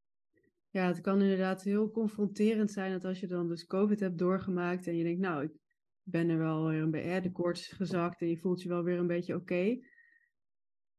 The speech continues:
Dat dan, dat je dan toch veel minder kunt dan daarvoor. Dat merk ik in ieder geval zelf. Ik ben gisteren weer voor het eerst naar de sportschool geweest. En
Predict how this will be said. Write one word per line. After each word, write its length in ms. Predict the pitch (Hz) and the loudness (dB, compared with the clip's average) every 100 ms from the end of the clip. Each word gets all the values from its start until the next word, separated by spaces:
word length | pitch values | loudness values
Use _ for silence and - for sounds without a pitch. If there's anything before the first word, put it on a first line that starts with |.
| _ | _
Dat 300 | 180 202 196 | 0 0 2
dan, 380 | 196 185 180 185 | 0 0 -2 -2
dat 160 | 202 196 | -2 0
je 80 | |
dan 140 | 196 180 | 0 0
toch 280 | 240 - - | -2 -4 0
veel 260 | 208 226 | 2 4
minder 520 | 202 196 185 175 165 _ | 4 4 2 0 -4 _
kunt 420 | - 247 233 214 | 0 2 2 0
dan 440 | 170 170 165 165 - - | -4 -2 -2 -4 -10 -2
daarvoor. 680 | 160 156 196 180 131 160 _ _ | -2 0 0 0 -2 -8 _ _
Dat 200 | 170 175 | -10 -2
merk 260 | 170 170 | 0 0
ik 120 | 175 180 | -2 -4
in 100 | 180 | -2
ieder 180 | 180 | -4
geval 320 | 180 - 160 160 | -6 -6 -4 -2
zelf. 500 | 170 202 302 - _ _ _ _ _ | -2 0 -2 -6 _ _ _ _ _
Ik 120 | _ - | _ -4
ben 140 | 175 | -4
gisteren 420 | 175 190 - 175 | 0 -2 0 -2
weer 280 | 165 170 165 | 0 0 -2
voor 140 | 175 | -4
het 80 | 170 | -4
eerst 240 | 180 180 175 | -4 -4 -6
naar 100 | 160 | -8
de 220 | - - | -8 -12
sportschool 560 | - 233 254 - 247 | -4 -4 -2 0 0
geweest. 520 | 247 220 202 220 214 - | 2 0 2 0 -4 -14
En 580 | - 185 175 170 170 | -6 -2 0 0 -4